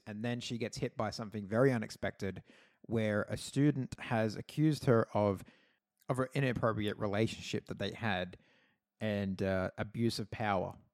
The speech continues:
that, uh, Lydia put on her. I, I don't know how to say it, um, very cohesively, but that's just really what it's about. That's the plot of the film, but it's really about a lot more than that.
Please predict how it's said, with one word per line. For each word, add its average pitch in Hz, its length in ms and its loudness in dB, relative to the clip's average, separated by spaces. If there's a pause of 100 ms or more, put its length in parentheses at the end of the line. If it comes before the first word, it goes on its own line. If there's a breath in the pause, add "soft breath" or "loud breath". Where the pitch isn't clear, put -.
(140)
that, 98 220 -4 (180)
uh, 92 380 -2
Lydia 98 520 -4 (1400)
put 165 160 4
on 117 160 2
her. 90 300 -6 (100)
I, 101 80 -4
I 101 220 -4
don't 95 100 -2
know 87 80 -6
how 92 80 -6
to - 80 -8
say 92 280 -2
it, 90 120 -6 (160)
um, 92 380 -8 (260)
very 107 260 -2
cohesively, 107 520 -10
but 120 260 -2 (540 soft breath)
that's 139 320 -2
just 135 200 -6
really 120 200 2
what 107 120 2
it's 104 120 -6
about. 95 400 -6 (840)
That's 160 220 4
the 160 80 -2
plot 143 180 4
of 120 60 0
the 110 60 -2
film, 104 320 -8 (680 soft breath)
but 123 120 4
it's 113 100 -2
really 151 280 8
about 113 360 4 (640)
a 92 80 -6
lot 110 440 4
more 110 340 4
than 120 160 4
that. 151 220 2